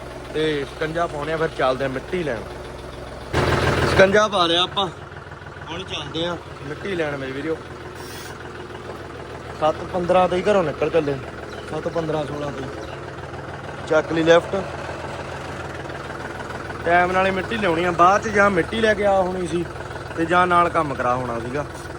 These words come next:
ਮਿੱਟੀ ਵਾਲਾ ਕੰਮ ਮਿਸਤਰੀ ਦੇ ਆਉਣ ਤੋਂ ਪਹਿਲਾਂ ਪਹਿਲਾਂ ਨਿਬੇੜ ਦੇਣਾ ਆਪਾਂ। ਬਾ ਇੱਧਰ ਵੀ ਤਿੰਨ ਚਾਰ ਦਿਨਾਂ ਨੂੰ ਆਪਣੇ ਫਾਰਮ ਦਾ ਵੀ ਲੈਂਟਰ ਪੈਣ ਵਾਲਾ ਵਾ। ਅੱਜ ਸ਼ਟਰਿੰਗ ਦਾ ਡਨ ਹੋ ਜੂਗਾ, ਦੋ ਢਾਈ ਦਿਨ ਲਾਉਣਗੇ ਸਰੀਏ ਵਾਲੇ, ਇੱਕ ਡੇਢ ਦਿਨ ਲਾਊਗਾ ਬਿਜਲੀ ਵਾਲਾ। ਉਸ ਤੋਂ ਬਾਅਦ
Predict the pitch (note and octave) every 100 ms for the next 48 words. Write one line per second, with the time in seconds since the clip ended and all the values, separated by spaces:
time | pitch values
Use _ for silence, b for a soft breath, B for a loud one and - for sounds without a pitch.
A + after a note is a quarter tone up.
0 | - - - C3+ D#3 G#3+ G#3+ F#3+ F#3 F#3
1 | F#3 E3+ F3 F3 F3 E3+ F3 F3+ F#3 G3+
2 | G3 F#3+ D3 A2+ A2+ G#2+ - G#2 - -
3 | - - - E3+ F3 G#3 G3+ G#3 F3+ -
4 | - - - E3 F3 F3 F3 E3+ F3 F3
5 | F3 E3+ F3 D3+ D#3 D#3+ D#3+ E3 E3 D#3+
6 | D#3+ D#3+ D#3+ D#3 D3+ C3+ A2 - - -
7 | - - - - E3 E3 D#3+ E3+ G3+ G#3
8 | G3+ E3+ F3 G3+ D#3+ D#3+ G#3 G3+ D3+ -
9 | - - - D#3+ E3+ G3 F#3+ F3+ F3 E3
10 | F3+ G3 D3+ D3+ E3+ F3+ F#3 F3 - E3
11 | F3 F#3+ F#3+ F3+ D#3+ E3+ E3 B2 C3 E3+
12 | E3+ D#3+ - - - - - D3 C#3+ E3
13 | F3 F3+